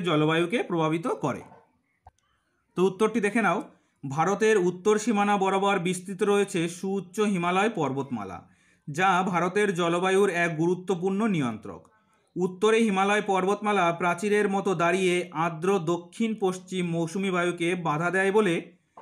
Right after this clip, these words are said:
ভারতের অধিকাংশ স্থানে বৃষ্টিপাত হয়। শীতকালে মধ্য এশিয়ার কনকনে বা ঠান্ডা বায়ু প্রবাহকে এই হিমালয় পর্বতমালা প্রতিহত করে। ঠিক আছে,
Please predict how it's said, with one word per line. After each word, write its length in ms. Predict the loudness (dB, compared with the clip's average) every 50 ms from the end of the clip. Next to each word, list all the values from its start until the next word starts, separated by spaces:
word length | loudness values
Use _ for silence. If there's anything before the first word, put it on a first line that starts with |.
| -20 -20 _ _ -10 -4 -2
ভারতের 380 | 0 0 0 0 2 2 2 2 2
অধিকাংশ 400 | 2 0 0 0 -2 -2 -2 0 0 0 0 0
স্থানে 280 | 0 0 0 0 0 0 -2 -2 -4 -6 -4
বৃষ্টিপাত 500 | -4 -6 -6 -6 -8 -4 -2 -2 -2 -2 -2 -8
হয়। 160 | -10 -10 -10 -16 _ _ _ _ _ _ _ _ -8
শীতকালে 520 | -4 -4 -4 -4 -2 0 2 4 4 4 4 2 2
মধ্য 220 | 0 -2 -2 0 2 4 4 4
এশিয়ার 320 | 2 2 0 0 2 0 0 -2 -2
কনকনে 440 | -2 -2 0 -2 -2 0 0 0 0 -2 0
বা 120 | -2 0 0 -2 -2 -2
ঠান্ডা 320 | -2 -2 -2 0 0 0
বায়ু 260 | 2 2 4 4 4 2 0 -2 -10 -20 _ _ _ _ _
প্রবাহকে 460 | -4 -2 0 0 0 0 0 0 -2 -2 0 0 0 0
এই 80 | 0 0 0
হিমালয় 360 | 0 0 0 0 0 0 0 0
পর্বতমালা 560 | -2 -2 0 -2 -4 -4 -4 -2 0 0 0 -2 -2 -10 -20 _ _
প্রতিহত 420 | _ -4 -2 0 -2 -2 -2 0 -2 -4 -4 -6 -10
করে। 200 | -10 -10 -12 -16 -20 _
ঠিক 120 | -4 -2 -2 -2
আছে, 120 | -2 -4